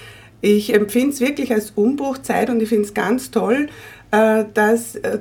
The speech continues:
da Impulse kommen, weil ich sag, im Architekturalltag ringt man darum, aber man kann's nicht so gut wagen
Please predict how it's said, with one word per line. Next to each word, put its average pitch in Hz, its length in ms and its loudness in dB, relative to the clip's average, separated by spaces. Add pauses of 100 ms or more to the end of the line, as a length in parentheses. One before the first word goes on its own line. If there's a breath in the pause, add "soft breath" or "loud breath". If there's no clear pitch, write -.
da 202 200 0
Impulse 233 720 0
kommen, 285 500 2
weil 226 280 2
ich 214 120 -2
sag, 214 240 -2
im 202 180 0
Architekturalltag 214 1000 -2
ringt 220 480 2
man 180 200 0
darum, 190 440 2 (480 loud breath)
aber 233 480 4
man 202 400 2 (200)
kann's 208 480 -2
nicht 247 580 -4
so 247 180 -2
gut 294 300 -4
wagen 285 680 0